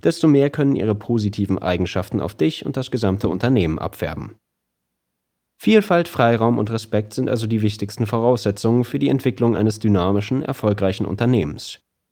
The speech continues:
Je größer ein Betrieb wird, desto größer wird allerdings auch die Verantwortung der Unternehmensleitung. Blink Nummer sieben.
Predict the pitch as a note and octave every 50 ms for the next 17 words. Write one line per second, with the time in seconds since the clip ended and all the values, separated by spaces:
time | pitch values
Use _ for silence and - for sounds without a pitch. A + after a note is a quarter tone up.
0 | _ _ _ - D3+ D3+ E3 E3+ G3 A3 - - A2+ A2 G#2 G#2 G#2 - - A2
1 | G#2+ - B2+ C#3+ D#3+ - - - - - - - E3 - - D#3 C3+ C3+ C#3 C3+
2 | - D3 C3 C3 B2+ A2+ G2+ A2+ A2+ G#2+ A#2+ A#2+ A#2 - G2 G2 - A#2 G#2+ -
3 | F#2 - - F2+ E2 - E2 D#2+ - - F#2+ G2 F#2 F#2+ D#2+ E2+ G#2 - C3+ C#3+
4 | B2 F2 D#2 D2+ - - - D#2 - - D#2+ D2+ - - _ _ _ _ _ _
5 | _ _ _ _ _ _ _ _ _ _ _ _ _ _ _ _ _ _ _ _
6 | _ _ _ _ _ _ _ _ _ _ _ _ _ _ _ _ - F2+ F#2+ A#2+
7 | E3+ E3+ - - A2+ A2+ B2 C3 A#2 G2 G2 E2+ D#2 - - -